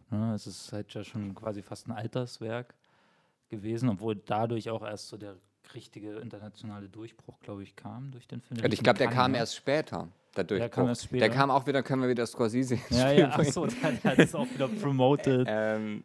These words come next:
Speaker 2: ja,
Speaker 1: Ja.
Speaker 2: also es war auf jeden Fall so, dass er, glaub ich, zu seinen Lebzeiten nicht so richtig beachtet war. Da war eher, war eher dann Kurosawa,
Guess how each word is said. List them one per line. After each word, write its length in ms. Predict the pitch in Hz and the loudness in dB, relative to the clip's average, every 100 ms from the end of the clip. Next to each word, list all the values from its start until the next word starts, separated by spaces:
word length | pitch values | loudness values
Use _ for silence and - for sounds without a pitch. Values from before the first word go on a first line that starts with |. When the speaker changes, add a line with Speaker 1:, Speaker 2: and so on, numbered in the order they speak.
| - 113 | -12 -4
Speaker 2:
ja, 360 | 127 135 143 | 0 2 0
Speaker 1:
Ja. 80 | 120 | 0
Speaker 2:
also 220 | 131 123 | -2 -4
es 240 | 120 117 139 | -6 -4 0
war 140 | 131 | 0
auf 120 | 123 | 0
jeden 220 | 135 131 | -6 -10
Fall 400 | 123 127 120 113 | -4 -2 0 -2
so, 160 | 117 123 | -4 -2
dass 220 | 120 - | -2 -2
er, 80 | 120 | -2
glaub 200 | 123 120 | 0 0
ich, 220 | 120 - 120 | 0 -6 -14
zu 180 | - 117 | -6 -2
seinen 260 | 117 120 | 0 2
Lebzeiten 760 | 117 127 127 - 120 117 - 113 | 0 -2 -6 -4 0 0 -2 -6
nicht 220 | 117 - | -6 -8
so 140 | 107 87 | -8 -8
richtig 440 | 87 - - - | -10 -14 -18 -14
beachtet 400 | - 98 98 98 | -12 -10 -10 -2
war. 140 | 104 | 2
Da 120 | 113 107 | 4 4
war 100 | 113 | 2
eher, 240 | 123 123 - - 98 | 2 0 -4 -12 -6
war 160 | 107 113 | 0 2
eher 280 | 117 123 | 2 2
dann 180 | 113 110 | 2 -2
Kurosawa, 800 | 107 123 110 110 131 131 120 151 | -2 0 2 4 4 6 2 0